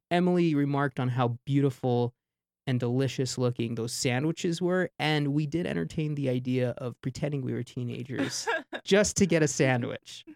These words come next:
Speaker 2: Did you have your Birkenstocks?
Speaker 1: I didn't, no, but I was gonna mention, I was, first I was gonna mention Taylor Swift. But then I thought,
Speaker 2: Mm-mm.
Speaker 1: "That's too."
Speaker 2: Taylor Swift
Speaker 1: No.
Speaker 2: is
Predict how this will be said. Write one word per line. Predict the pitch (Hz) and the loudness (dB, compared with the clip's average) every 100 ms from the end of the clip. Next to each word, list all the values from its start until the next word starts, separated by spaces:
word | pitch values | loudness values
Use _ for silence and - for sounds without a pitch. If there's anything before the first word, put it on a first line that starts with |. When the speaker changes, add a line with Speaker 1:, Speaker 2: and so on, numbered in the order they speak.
| _ _ _ _ _ _ _ - | _ _ _ _ _ _ _ -18
Speaker 2:
Did | 190 | -10
you | 180 | -6
have | 170 | -6
your | 165 | -6
Birkenstocks? | 160 160 180 - 202 226 _ _ _ _ _ | -8 -8 -12 -12 -12 -14 _ _ _ _ _
Speaker 1:
I | 143 | 2
didn't, | 147 156 151 131 123 | 6 6 6 4 0
no, | 151 151 139 | 2 4 4
but | 131 | 4
I | 147 | 4
was | 147 | 4
gonna | 151 185 | 2 2
mention, | 185 170 170 165 - 165 160 156 151 143 135 131 131 _ _ _ _ _ _ - 143 | 2 2 2 0 0 2 4 2 2 0 -2 -4 -8 _ _ _ _ _ _ -6 2
I | 151 | 4
was, | 151 139 | 4 0
first | - 214 233 - | 0 2 4 4
I | 233 | 2
was | 208 | 2
gonna | 190 170 | 2 2
mention | 160 - 156 135 127 - | 2 0 0 0 -2 2
Taylor | 147 135 | 4 4
Swift. | 123 - 117 - _ _ _ - | 2 0 -2 -2 _ _ _ -6
But | 139 | 0
then | 175 180 | 2 4
I | 180 | 2
thought, | 170 147 - _ - | 2 0 0 _ -8
Speaker 2:
Mm-mm. | 226 - 202 175 _ | -8 -6 -10 -10 _
Speaker 1:
"That's | 170 156 - | 0 0 -2
too." | - 170 151 147 | 0 4 6 4
Speaker 2:
Taylor | 214 | 0
Swift | - 214 214 _ - - | -6 -8 -8 _ -20 -6
Speaker 1:
No. | 135 127 | 0 0
Speaker 2:
is | 117 | 0